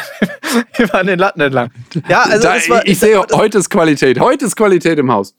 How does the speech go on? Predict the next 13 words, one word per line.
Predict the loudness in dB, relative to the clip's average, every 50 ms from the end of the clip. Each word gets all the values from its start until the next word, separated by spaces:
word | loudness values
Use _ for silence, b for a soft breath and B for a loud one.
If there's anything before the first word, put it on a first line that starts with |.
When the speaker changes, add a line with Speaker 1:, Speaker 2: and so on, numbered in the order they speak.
| _ -6
Speaker 1:
Ja, | -2 0 2 2 0
sicherlich. | -2 -4 -4 -4 -4 -2 0 0 0 0 -2 -4 -2 -2
<laughs> | -2 -2 -2 -2 0
Wir | -2 0 0
halten | 0 -2 -2 -2 -2 -4 -4 -4 -2
hier | 0 2 2 2
auf | 0 0 0
jeden | -2 0 -2 -2 -2
Fall | 0 0 2 2 0 0 -4 B B B B B B B B B B B B B _ -4 -2 0 0 0 0 -2 -6 -8 -8 -4
die | -2 0
Latte | 0 0 0 0
Speaker 2:
Ja. | 0
Speaker 1:
hoch. | 0 -2 -4 -10